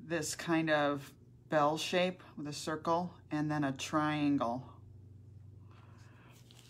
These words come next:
But of course, we're rounding it off, you know, we're, it's a rounded triangle. Okay, that's, that's step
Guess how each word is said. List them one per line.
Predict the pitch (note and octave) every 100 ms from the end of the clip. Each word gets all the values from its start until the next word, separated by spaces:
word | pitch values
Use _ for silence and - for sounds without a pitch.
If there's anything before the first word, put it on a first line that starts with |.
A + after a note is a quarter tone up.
| - - -
But | F3
of | E3
course, | - F3+ E3 E3 G3+
we're | F#3 F#3
rounding | F3 D#3+ D#3+ D3+ C#3
it | A#2+
off, | G2 F2 C#3+ - - -
you | D3+
know, | C#3+ C#3+ C#3+ D3
we're, | C#3+
it's | C#3+ D#3+
a |
rounded | D3 D3+ E3 E3 E3 D#3 D3+ C#3 -
triangle. | - C#3+ C3 C3+ C#3 - A2+ C3+ - - - - - - - - - - - -
Okay, | D3 D3 D#3
that's, | D3+ C#3+ C#3+ - - - - - - - - - - - - - - - - - - - - - - - - - - - - - - - - -
that's | F3 E3+ -
step | - D#3 -